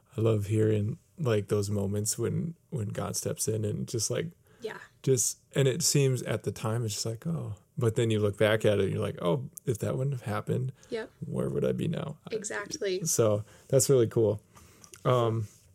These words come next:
Speaker 1: you talked a little bit about your en-, your enjoyment, like, what brings you enjoyment in teaching kids. Um, but I wanna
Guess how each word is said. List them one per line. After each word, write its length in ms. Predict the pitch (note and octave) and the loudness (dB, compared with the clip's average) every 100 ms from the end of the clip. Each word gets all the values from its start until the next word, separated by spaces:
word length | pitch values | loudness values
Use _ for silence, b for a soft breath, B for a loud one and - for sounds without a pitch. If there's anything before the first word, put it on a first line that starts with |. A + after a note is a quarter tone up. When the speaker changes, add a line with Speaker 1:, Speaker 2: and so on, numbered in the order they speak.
| _ _ - | _ _ -2
Speaker 1:
you 100 | D#3 | 2
talked 260 | C#3 D#3+ D#3 | 6 6 6
a 60 | C3+ | 6
little 180 | B2 B2 | 8 8
bit 140 | A#2 | 6
about 420 | G#2+ G#2 G2+ - | 6 4 4 0
your 220 | A#2 G#2+ G2+ | 2 2 2
en-, 220 | G2 - - | 0 -6 -6
your 240 | A2 G2+ | -2 0
enjoyment, 640 | G2+ G2+ G#2 G#2 G#2 - | 0 0 2 2 2 2
like, 180 | G2+ G2+ | -2 0
what 140 | G#2 | -2
brings 320 | - G2+ G2+ G#2 | 0 0 0 0
you 320 | G2+ G#2 A2+ - | 0 0 -2 -8
enjoyment 480 | A2 G#2 G2 G2 G2+ | -6 -4 -2 -2 -2
in 240 | G2 G#2 - b b | -2 -4 -8 b b
teaching 460 | - C3+ B2+ B2+ A#2 | -2 -2 0 -2 -2
kids. 680 | - A#2 A2+ A2 - - - b b b - | 2 4 4 4 0 -6 -12 b b b -2
Um, 500 | G#2+ G#2 G2 G#2+ A2 _ _ B B B - | 0 2 0 -2 -6 _ _ B B B 2
but 320 | A#2 A2 - _ _ _ - | 4 4 -2 _ _ _ -6
I 100 | B2+ | -2
wanna 400 | B2+ B2+ A2+ - | 2 4 2 0